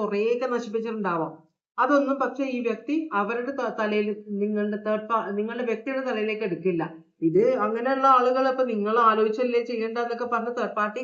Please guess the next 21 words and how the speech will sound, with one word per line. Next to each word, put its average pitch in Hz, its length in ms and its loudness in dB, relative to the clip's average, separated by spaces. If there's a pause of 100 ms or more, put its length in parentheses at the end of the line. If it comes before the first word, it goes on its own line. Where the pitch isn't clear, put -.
കുറെ 240 160 0 (120)
പൈസ 220 200 -4 (120)
ഇടുന്നുണ്ട്, 220 380 -4 (400)
ഈ 254 140 -4
വ്യക്തി 240 320 0
അതെല്ലാം 226 380 -2
നശിപ്പിക്കുന്നുണ്ട്. 220 720 -4
പക്ഷെ 269 180 -8 (100)
ഇമോഷണലി 285 640 -2
ഈ - 80 -6
വ്യക്തി 269 280 -8 (460)
പ-, 214 360 2
പൈസ 233 200 0 (140)
നശിപ്പിച്ചതിൽ 240 720 -6 (100)
അയ്യോ 214 220 0 (180)
പശ്ചാത്താപം 233 720 0
ഒന്നുമില്ല 202 380 0 (100)
ഈ 160 60 -2
വ്യക്തി. 165 240 -4 (320)
കാരണം 240 280 0
ഈ 262 40 0